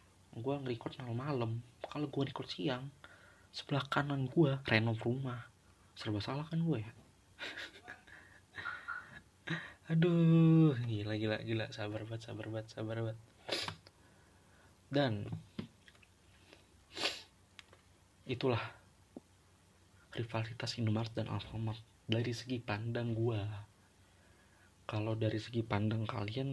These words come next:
ya kalian punya statement, punya argumentasi masing-masing. Punya argumen, punya pendapat. Kalau gua lebih prepare buat belanja di Indomaret daripada di Alfamart. Nggak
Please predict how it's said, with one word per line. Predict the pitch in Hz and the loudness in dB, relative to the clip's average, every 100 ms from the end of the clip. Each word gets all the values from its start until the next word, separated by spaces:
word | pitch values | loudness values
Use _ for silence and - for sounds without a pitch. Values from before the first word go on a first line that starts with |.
| 113 | -2
ya | |
kalian | 98 107 127 | 0 0 0
punya | - 113 107 101 | 0 0 0 -2
statement, | - - 104 - - 110 113 | -6 -6 -4 -4 -4 -2 -2
punya | 117 113 107 | -2 -2 0
argumentasi | 107 117 113 113 117 117 107 110 - | -2 -2 -4 -4 -6 -4 -4 -4 -6
masing-masing. | 131 113 113 107 110 113 131 120 110 - - - - - - - - | -4 -4 -4 -4 -4 -4 -2 -2 -4 -10 -18 -20 -20 -20 -20 -12 -2
Punya | 120 104 | 0 2
argumen, | 107 107 113 110 120 117 | 0 -4 -4 -4 -4 -6
punya | - 117 | -6 -6
pendapat. | 113 117 107 104 - - 107 - - - - - - - - - - - - - - - - | -6 -6 -4 -4 -4 -6 -6 -10 -20 -20 -20 -20 -20 -20 -20 -20 -20 -20 -20 -20 -20 -20 -6
Kalau | 110 107 | -2 0
gua | 107 131 | 2 2
lebih | 127 123 113 | 2 0 -4
prepare | - 113 - - - 110 110 107 110 - - - - - - - | -8 -10 -16 -10 -2 0 0 -2 -8 -14 -20 -20 -20 -20 -20 -4
buat | 113 110 | -2 -2
belanja | 113 107 107 110 107 104 | -4 -2 -2 -4 -4 -4
di | 113 110 | -6 -4
Indomaret | 110 98 101 113 131 | -4 -2 -2 -2 -2
daripada | - 110 117 | -6 -2 0
di | 107 110 | 0 -4
Alfamart. | - - 113 107 113 - - - | -4 0 2 2 -2 -10 -20 -8
Nggak | 107 | -4